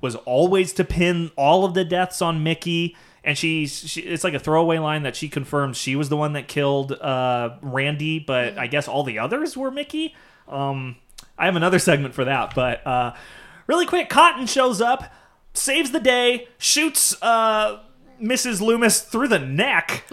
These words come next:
Speaker 2: <laughs>
Speaker 1: uh, and then Mickey gets up for one last scare, and Cotton, does he shoot Mickey too? Or does, does, uh, does Sidney get to shoot Mickey that second time?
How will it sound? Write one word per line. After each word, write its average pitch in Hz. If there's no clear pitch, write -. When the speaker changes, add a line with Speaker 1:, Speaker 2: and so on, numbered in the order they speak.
Speaker 2:
<laughs> -
Speaker 1:
uh, 170
and 165
then 233
Mickey 285
gets 269
up 233
for 240
one 294
last 285
scare, 233
and 220
Cotton, 202
does 147
he 254
shoot 453
Mickey 453
too? 269
Or 214
does, 190
does, 196
uh, 175
does 185
Sidney 240
get 139
to 143
shoot 135
Mickey 107
that 127
second 120
time? 98